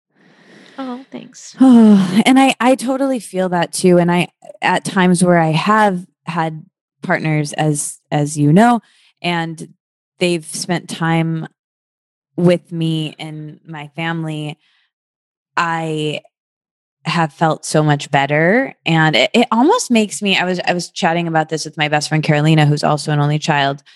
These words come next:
Speaker 2: And she went through a divorce this year and, and now is subsequently around her family alone. And I always felt like I was treated more as an adult and it, when I had a partner around,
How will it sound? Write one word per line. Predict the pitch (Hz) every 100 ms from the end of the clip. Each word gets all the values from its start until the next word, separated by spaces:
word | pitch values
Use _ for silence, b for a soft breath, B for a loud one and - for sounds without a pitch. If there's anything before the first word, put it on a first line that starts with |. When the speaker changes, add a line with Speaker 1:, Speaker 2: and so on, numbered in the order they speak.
| b b _ 165
Speaker 2:
And | 165 156 151
she | - 175 165 160
went | 151 151
through | 156
a |
divorce | 143 147 202 208
this | - 160 -
year | 151 147
and, | 147 147 147 151
and | 151
now | 143 143
is | 139
subsequently | 147 151 143 143 143 135 - 151 139 139
around | 139 131 135
her | 151
family | 135 131 135 131 135 b b b b b
alone. | 156 185 247 196 175
And | 170 165 160 156 156 151 _ b b b _ _ -
I | 190 214
always | - 240 262 247 -
felt | 196 190
like | 175 165 - -
I | 165 170
was | 160 -
treated | - 185 180 196 180
more | 165 160 160 160 156 151 _ _ _ _ -
as | 165 156 160
an |
adult | 156 151 131 156 226 240 - -
and | 170
it, | 165 _ _ _ _
when | 165 170 165 165
I | 160
had | 160 165
a | 165
partner | 175 165 220 247
around, | 262 285 269